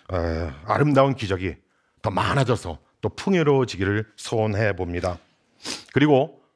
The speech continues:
그 아이가, 남자아이는 군대, 건강해져서 군대 가서 정말 통닭 살리고 면회도 가고 그 아이들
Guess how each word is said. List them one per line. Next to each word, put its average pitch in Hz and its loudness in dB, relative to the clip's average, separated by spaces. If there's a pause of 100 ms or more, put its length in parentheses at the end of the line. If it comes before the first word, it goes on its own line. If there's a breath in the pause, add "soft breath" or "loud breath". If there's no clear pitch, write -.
(220)
그 165 6
아이가, 143 10
남자아이는 123 2
군대, 113 2 (100)
건강해져서 131 2
군대 107 0
가서 90 -4 (260 soft breath)
정말 98 -2
통닭 123 -2
살리고 92 -6 (260 loud breath)
면회도 120 2
가고 - -12 (440 loud breath)
그 - 4
아이들 117 4